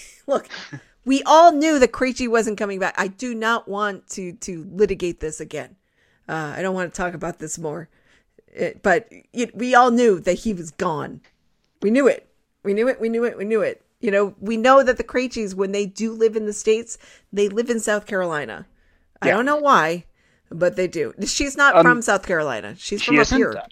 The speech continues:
Speaker 1: She's
Speaker 2: Okay, I see. I, I thought she was from there, but they met while they were, while he was in Pro-, in Providence and she was at one of the schools there or something. Okay, so I was, me just assuming things that weren't true. <laughs>
Speaker 1: Well, yeah, you know, it's like you get all sorts of different information. So,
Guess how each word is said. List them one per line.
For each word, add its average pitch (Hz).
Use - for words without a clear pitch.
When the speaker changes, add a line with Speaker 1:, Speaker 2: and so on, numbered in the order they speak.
Speaker 1:
She's -
Speaker 2:
Okay, 175
I 147
see. 190
I, 180
I 175
thought 254
she 247
was 208
from 196
there, 170
but 147
they 151
met 151
while 139
they 165
were, 151
while 143
he 156
was 147
in 131
Pro-, 143
in 151
Providence 139
and 127
she 143
was 123
at 131
one 123
of 113
the 113
schools 127
there 104
or 98
something. 110
Okay, 107
so 117
I 113
was, -
me 139
just 127
assuming 117
things 127
that 120
weren't 110
true. 104
<laughs> 165
Speaker 1:
Well, 311
yeah, 285
you 277
know, 277
it's 240
like 240
you 220
get 220
all 196
sorts 180
of 170
different 160
information. 131
So, 127